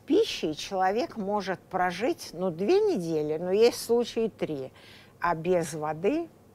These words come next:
не более трех дней. Даже три дня протянуть невозможно, потому что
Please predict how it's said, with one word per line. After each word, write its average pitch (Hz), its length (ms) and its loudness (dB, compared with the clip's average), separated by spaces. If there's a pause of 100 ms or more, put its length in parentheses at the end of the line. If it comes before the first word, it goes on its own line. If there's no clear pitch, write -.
не 185 180 -2
более 165 400 0
трех 156 380 -4 (140)
дней. 120 280 -16
Даже 160 320 -2
три 175 240 -2
дня 156 220 -6
протянуть 151 580 -8
невозможно, 123 680 -10 (360)
потому 165 360 0
что 208 360 -2